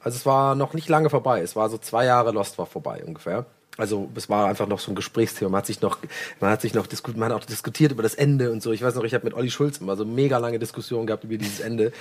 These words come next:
weil wir beide eine komplett konträre Meinung sind, was das Ende belangt. Egal. Ich war auf jeden Fall in diesem,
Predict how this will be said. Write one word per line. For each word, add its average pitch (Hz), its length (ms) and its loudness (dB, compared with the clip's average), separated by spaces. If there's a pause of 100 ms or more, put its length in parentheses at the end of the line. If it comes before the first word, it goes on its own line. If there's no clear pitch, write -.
(280)
weil 113 180 6
wir 120 100 4
beide 120 260 6
eine 117 100 -4
komplett 139 420 2
konträre 131 460 2
Meinung 110 320 -2
sind, 107 260 -6
was 107 160 -6
das - 120 -12
Ende 127 180 -4
belangt. 95 320 0
Egal. 123 320 6 (260)
Ich - 80 -8
war 147 80 10
auf 147 80 6
jeden 165 140 2
Fall 143 160 8
in 147 100 4
diesem, 139 320 2